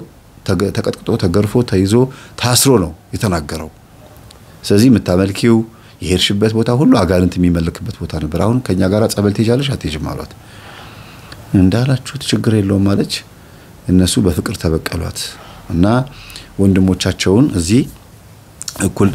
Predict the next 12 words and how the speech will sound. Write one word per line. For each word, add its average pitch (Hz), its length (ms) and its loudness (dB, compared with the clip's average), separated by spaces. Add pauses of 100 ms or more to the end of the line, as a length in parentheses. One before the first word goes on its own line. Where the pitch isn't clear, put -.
(560)
እ፣ 90 140 0 (400)
ምንም 92 240 4
አይነት 90 240 2 (260)
በገንዘብ 87 440 0
ሳይጣሉ 95 460 0 (160)
ሶስቱም፣ 101 360 0 (120)
ም፣ 82 360 -4
ጥሩ - 200 -6
ጥሩ 90 180 -4
ድርሻ 82 240 -4
እንዲኖራቸው 82 540 0
አድርገው፣ 107 300 2